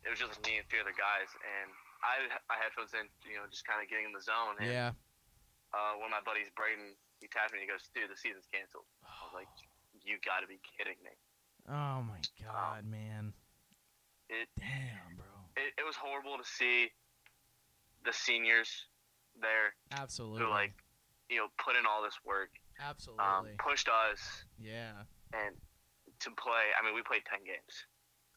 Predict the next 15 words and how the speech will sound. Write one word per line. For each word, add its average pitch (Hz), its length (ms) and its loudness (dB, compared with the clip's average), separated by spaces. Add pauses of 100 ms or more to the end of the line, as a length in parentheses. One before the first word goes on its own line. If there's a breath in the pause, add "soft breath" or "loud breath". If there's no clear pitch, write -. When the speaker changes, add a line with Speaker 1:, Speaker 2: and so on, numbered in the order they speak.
Speaker 1:
and 117 120 2
not 123 160 8
even 113 200 0
were 104 100 2
in 104 80 0
Florida. 92 340 -2 (1800)
Speaker 2:
Damn, 131 300 -2
Speaker 1:
So, 98 360 4
Speaker 2:
that's 95 200 2
Speaker 1:
um, 92 80 -6
Speaker 2:
right. 117 360 -12
Speaker 1:
it, 110 260 2
yeah, 117 180 2 (100)
it 120 60 0
was, 123 280 2